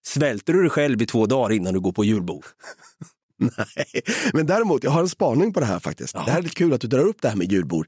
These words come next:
Speaker 1: Ja.
Speaker 2: För jag fick, häromdagen fick jag upp en, en meme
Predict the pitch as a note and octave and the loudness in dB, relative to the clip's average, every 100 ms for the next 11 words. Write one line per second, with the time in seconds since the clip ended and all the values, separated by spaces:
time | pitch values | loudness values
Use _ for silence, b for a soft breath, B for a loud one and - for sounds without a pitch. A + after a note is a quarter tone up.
0 | - A#2 - C3 B2+ D#3 - - _ D#3+ | -6 -10 -4 -4 -2 -4 -8 -20 _ 0
1 | E3 E3+ G3 A#3 F#3 F#3 C#3 - A2 G#2+ | 2 2 2 0 0 -2 -2 0 0 2
2 | G#2 - A#2+ B2+ G#3+ F#2+ F2+ | 0 0 2 4 2 -2 -4